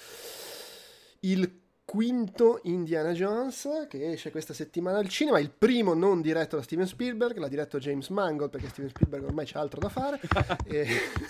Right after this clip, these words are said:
Speaker 2: Perché non è, non gli piaceva la sceneggiatura.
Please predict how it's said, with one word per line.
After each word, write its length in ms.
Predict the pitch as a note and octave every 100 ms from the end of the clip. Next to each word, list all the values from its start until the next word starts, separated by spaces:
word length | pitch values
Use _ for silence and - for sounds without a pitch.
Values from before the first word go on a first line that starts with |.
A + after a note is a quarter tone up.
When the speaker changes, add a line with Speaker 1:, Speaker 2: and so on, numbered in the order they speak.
| - -
Speaker 2:
Perché 280 | D#3 G3
non 140 | F#3+ F#3+
è, 100 | G3+
non 120 | F3+
gli 100 | F#3+
piaceva 400 | F#3+ F3+ - G3+
la 60 | F#3+
sceneggiatura. 960 | - F3 E3+ C#3 D#3+ B2+ G#2 G2 G2